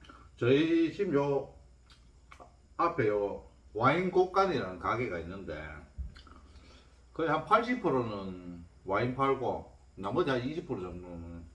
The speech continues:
위스키가 있어요. 와인이 새끼 우리, 음, 우리가 흔히 먹는 약간 포도, 포도주 색깔, 빨, 짙은 붉은빛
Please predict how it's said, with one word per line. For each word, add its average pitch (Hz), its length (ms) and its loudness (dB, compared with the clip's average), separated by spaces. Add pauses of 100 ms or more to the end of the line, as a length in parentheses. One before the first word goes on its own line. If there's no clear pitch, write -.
(160)
위스키가 90 560 -4
있어요. 76 400 -12 (1200)
와인이 131 440 0
새끼 131 760 -2 (500)
우리, 143 320 2 (560)
음, 113 360 -12 (600)
우리가 151 300 4
흔히 196 180 2
먹는 120 440 -4 (360)
약간 120 360 -2
포도, 208 880 4 (680)
포도주 170 400 -4
색깔, 90 680 -6 (360)
빨, 135 300 0
짙은 202 320 -6
붉은빛 123 680 0